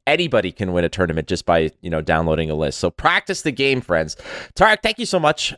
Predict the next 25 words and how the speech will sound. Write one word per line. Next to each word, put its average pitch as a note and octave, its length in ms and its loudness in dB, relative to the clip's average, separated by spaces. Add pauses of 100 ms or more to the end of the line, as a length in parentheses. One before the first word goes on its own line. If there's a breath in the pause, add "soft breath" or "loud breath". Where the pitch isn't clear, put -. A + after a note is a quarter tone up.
for C3 100 -4
coming B2+ 220 2
on A2+ 80 4
the A2+ 60 -2
show A#2+ 280 4
and A2 140 -2
just, - 240 -4
uh, G2 160 6 (280 soft breath)
giving A2+ 220 2
us A#2 140 2
your A2+ 100 6
insights. A2+ 440 2
Again, A2 400 2
um, G2+ 500 2
you're C3+ 160 0
not F3 240 2
gonna F#3+ 120 0
be G3 120 -2
in G3 80 -2
Vegas, F#3+ 320 2
or C3 180 4
will B2 240 2
you A2+ 80 2
be A2+ 140 2
there? D#2 280 2